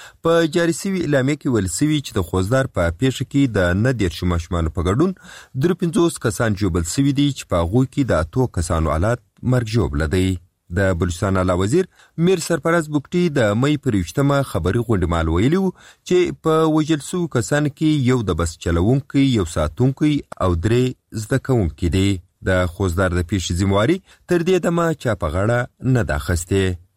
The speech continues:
تر دې وړاندې د مې پر ولسمه په خوزدار کې د ریویز پر امنیتي پوسته په وسلوال برید کې څلور سرتیري وژل سوي وو چې ذمهواري یې تحریک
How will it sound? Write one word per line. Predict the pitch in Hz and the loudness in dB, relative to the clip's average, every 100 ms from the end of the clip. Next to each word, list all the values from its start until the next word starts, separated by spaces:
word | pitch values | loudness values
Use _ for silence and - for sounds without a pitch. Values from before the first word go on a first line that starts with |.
| _ | _
تر | - 87 | -4 0
دې | 92 95 | 0 2
وړاندې | 120 170 190 - - - 135 | 0 0 -4 -10 -20 -8 0
د | 170 170 170 | 2 2 2
مې | 190 190 | 0 -2
پر | 180 160 | -2 0
ولسمه | 131 120 165 165 160 151 | 0 0 0 0 0 0
په | 107 85 | -2 -2
خوزدار | 95 90 107 135 - | 0 -2 0 -2 -2
کې | 147 123 | -2 0
د | 98 85 | 0 2
ریویز | 98 131 - | 2 0 -2
پر | - 82 | -2 0
امنیتي | 85 82 87 | 0 -2 -2
پوسته | 87 82 160 185 - - - - | -2 0 0 -2 -8 -20 -10 -2
په | 160 160 | 2 2
وسلوال | 160 151 165 170 180 156 | 2 0 0 0 0 0
برید | 175 - | -4 -4
کې | 170 170 - | -2 -2 0
څلور | 110 135 123 | 0 2 2
سرتیري | 101 85 - 85 80 | -2 -4 -2 0 0
وژل | 82 85 78 | 0 -2 0
سوي | 156 190 | 2 2
وو | 202 - - _ - | 2 -2 -18 _ 0
چې | 180 170 - 131 | 0 0 -4 -2
ذمهواري | 143 143 151 151 165 | 0 2 2 2 2
یې | 160 - | 0 0
تحریک | 110 113 127 | 0 0 -2